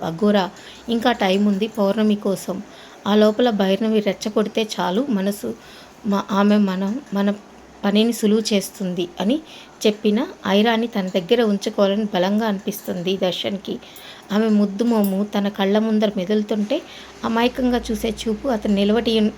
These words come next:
నిలవనీయటం లేదు. "ఈ పని లేకుంటే బేబీ మనిద్దరం వీళ్ళందరికీ చాలా దూరంగా వెళ్ళిపోయి ఉండేవాళ్ళం" అని నేరుగా తన బెడ్రూమ్లోకి వెళ్ళి వాల్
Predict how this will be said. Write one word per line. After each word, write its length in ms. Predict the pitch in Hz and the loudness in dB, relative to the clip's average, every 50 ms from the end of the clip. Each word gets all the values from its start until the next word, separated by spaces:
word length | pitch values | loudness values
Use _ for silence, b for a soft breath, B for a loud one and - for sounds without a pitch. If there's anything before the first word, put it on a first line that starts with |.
| - | -2
నిలవనీయటం 760 | 220 202 202 214 220 240 254 247 240 226 220 214 208 202 196 190 | 0 2 4 4 4 2 2 2 2 2 2 2 0 0 0 0
లేదు. 340 | 185 185 185 175 - - - B B B B B B B B | 0 -2 -2 -2 -4 -6 -6 B B B B B B B B
"ఈ 100 | 220 220 | 0 0
పని 320 | 214 - 220 208 214 247 254 | 2 4 4 4 4 4 4
లేకుంటే 460 | 220 208 208 208 - 202 196 226 233 | 4 4 2 2 0 0 0 0 0
బేబీ 360 | 202 190 196 190 196 202 233 | 2 2 2 2 2 0 0
మనిద్దరం 500 | 220 214 202 180 185 190 - 220 226 233 | 2 2 2 0 0 -2 -4 -4 -2 0
వీళ్ళందరికీ 640 | 214 202 190 185 185 190 202 220 214 - - 277 320 B B B B B B B - - 220 | 0 0 0 0 0 0 -2 -2 -4 -4 -4 -6 -6 B B B B B B B -6 -2 0
చాలా 180 | 220 208 214 | 2 2 2
దూరంగా 480 | 220 202 214 208 214 233 240 240 254 269 | 2 4 4 4 4 4 2 2 0 0
వెళ్ళిపోయి 440 | 262 240 208 196 202 - 247 233 226 | 0 0 0 0 0 2 2 2 2
ఉండేవాళ్ళం" 500 | 214 202 190 190 190 196 190 190 190 185 - - - | 2 2 2 2 2 2 0 0 -2 -4 -6 -8 -8
అని 240 | 202 196 247 302 320 B B B B B B - | -4 -2 -2 -2 -2 B B B B B B 0
నేరుగా 320 | 220 214 220 214 233 254 | 2 4 4 4 4 2
తన 220 | 262 - 233 208 202 | 2 2 2 2 2
బెడ్రూమ్లోకి 640 | 190 202 196 185 190 226 226 233 233 226 214 - 214 | 2 2 0 0 0 0 0 2 2 0 0 0 0
వెళ్ళి 240 | 208 202 202 254 269 | 0 2 2 2 0
వాల్ 300 | 233 226 196 196 220 | 2 0 0 2 0